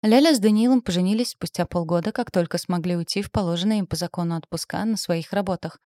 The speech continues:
Свадьбу, как и последующий медовый месяц, они провели на островах под шум морского прибоя на песчаном побережье.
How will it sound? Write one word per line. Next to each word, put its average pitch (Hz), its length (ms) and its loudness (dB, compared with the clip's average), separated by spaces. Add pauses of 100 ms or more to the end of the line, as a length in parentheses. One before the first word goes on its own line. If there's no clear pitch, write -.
(200)
Свадьбу, 190 540 -2
как - 180 -6
и 170 60 -6
последующий 175 600 -2
медовый 170 320 0
месяц, 220 380 -4
они 208 160 0
провели 247 320 2
на 262 120 6
островах 165 540 -2
под 175 200 -6
шум 254 240 4
морского 190 340 0
прибоя 170 380 -2
на 170 80 -2
песчаном 170 420 -2
побережье. 170 560 -4